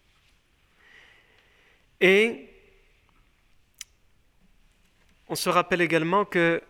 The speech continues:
y avait une centaine de cavaliers, voire plus selon d'autres versions. Et il y avait neuf hommes, neuf notables de la Mecque qui ont donné, qui ont dit,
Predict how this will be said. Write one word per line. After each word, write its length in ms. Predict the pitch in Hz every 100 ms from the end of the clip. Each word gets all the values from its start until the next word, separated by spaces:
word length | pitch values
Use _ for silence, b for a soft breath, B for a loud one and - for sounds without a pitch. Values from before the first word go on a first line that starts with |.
| _ _ _ _ -
y 160 | 165
avait 560 | 160 165 165 160 - - -
une 160 | 160
centaine 400 | - 180 - 175
de 80 | 156
cavaliers, 380 | 175 160 160 165
voire 280 | 151 147 -
plus 160 | 180
selon 500 | - - 151 143 139 - 139
d'autres 300 | 143 - 135
versions. 500 | 139 - 175 - - _ _ _ _ _ _ _ _ _ _ b b b b b b b b b b _ _ _ _ _ _ _ _ _ _
Et 80 | 156
il 40 | 165
y 60 |
avait 180 | 165 165
neuf 520 | 175 202 196 - - -
hommes, 260 | 170 202 220 - _ _ _ _ _ _
neuf 220 | 165 180 185
notables 380 | 170 175 151
de 100 | 147
la 120 | 156 151
Mecque 260 | 175 196 - - _ _ _ -
qui 140 | 170
ont 400 | 165 156 147 - - - -
donné, 520 | 131 180 175 156 180
qui 120 | - 156
ont 100 | 143
dit, 280 | 147 180